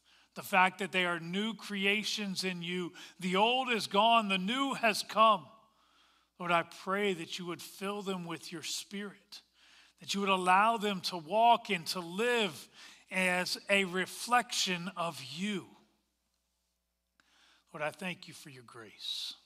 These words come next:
Lord, I pray for the young people earlier that Amy prayed for, who made this decision already this week. Lord, I pray that we would follow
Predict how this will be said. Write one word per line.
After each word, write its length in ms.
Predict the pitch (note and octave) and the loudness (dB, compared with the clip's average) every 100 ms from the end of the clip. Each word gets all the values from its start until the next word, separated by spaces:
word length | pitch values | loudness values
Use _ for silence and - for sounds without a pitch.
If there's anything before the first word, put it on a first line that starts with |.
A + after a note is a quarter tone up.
| _ _ _ _ _ _ _ _ _ _ _ _ _ _ _ _ _ _ _ _ _ _ _ _ | _ _ _ _ _ _ _ _ _ _ _ _ _ _ _ _ _ _ _ _ _ _ _ _
Lord, 120 | E3 D#3 | -8 -6
I 80 | |
pray 240 | D#3+ A3 A#3+ | -6 -8 -12
for 140 | - | -14
the 100 | D#3+ | -16
young 280 | C#3+ D#3 D#3+ | -12 -12 -12
people 440 | - D3+ B2+ - _ _ _ _ _ _ _ _ _ | -14 -18 -18 -20 _ _ _ _ _ _ _ _ _
earlier 380 | D#3 F3 E3+ D3 | -4 -4 -4 -10
that 160 | C#3 - | -12 -14
Amy 280 | D3+ D3+ D3 | -12 -12 -16
prayed 360 | A#2+ C#3+ A2+ G#2+ | -18 -16 -16 -18
for, 260 | - A2+ F#2+ - _ _ _ _ | -20 -20 -20 -20 _ _ _ _
who 80 | F3 | -16
made 420 | E3 F3 G#3 G3+ | -6 -4 -4 -6
this 220 | E3+ C#3+ | -10 -8
decision 640 | - C3+ - F#3 F3+ E3 D#3 C#3+ | -8 -6 -6 -6 -6 -8 -10 -8
already 500 | C#3+ C#3 D3 C#3 B2 | -8 -10 -14 -14 -18
this 240 | B2 - | -14 -14
week. 460 | D3 A#2 G2+ - - _ _ _ _ _ _ _ _ _ - | -14 -18 -20 -20 -20 _ _ _ _ _ _ _ _ _ -16
Lord, 140 | E3+ | -2
I 140 | E3+ F#3+ | 0 0
pray 560 | F#3+ - F3 E3+ D#3 | -4 -10 -6 -6 -8
that 260 | C#3+ D#3 C#3+ | -12 -16 -12
we 160 | E3 F#3 | -8 -8
would 200 | D#3+ - | -10 -16
follow 540 | - D3 D#3 E3 E3+ | -6 -4 -4 -6 -12